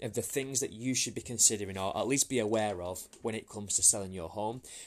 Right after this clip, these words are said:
We've identified six reasons why buyers may either just not buy your property at all or why they may heavily reduce the offer that they're willing to make. And to be honest, even as an estate agent of ten years, you know, I've been selling properties for a decade all over the country,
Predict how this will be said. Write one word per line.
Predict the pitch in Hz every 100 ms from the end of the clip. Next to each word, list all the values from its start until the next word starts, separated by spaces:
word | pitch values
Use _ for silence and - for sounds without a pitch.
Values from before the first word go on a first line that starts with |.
| -
We've | 127
identified | 135 156 147 147 - 117 113
six | - 160 - 127
reasons | 139 131 110 98 104
why | 104
buyers | 95 110 110 107 -
may | 107 101
either | - 110 104
just | - 107
not | 113 131 -
buy | 117 113
your | 104
property | 98 110 - - 104
at | - 170
all | 135 92 113 - - -
or | - 107
why | 101 107 104
they | 104 107
may | 107 107
heavily | - 117 113 110
reduce | 107 104 98 -
the | 110
offer | 98 - 101 98
that | - -
they're | 101 95
willing | 98 92 90
to | -
make. | 92 107 123 - - - -
And | 117 104
to | 135
be | 147
honest, | 170 143 -
even | 131 139 143
as | 123
an | 117
estate | - 120 117 117
agent | 110 110
of | 107
ten | - 110 104
years, | 110 127 131 123 107
you |
know, | 104
I've | 104
been | 117 113
selling | - 110 104
properties | - 113 - 110 -
for | 101
a | 87
decade | 123 104 123 110 110
all | 113 117
over | 117 120
the | 104
country, | - 101 - 92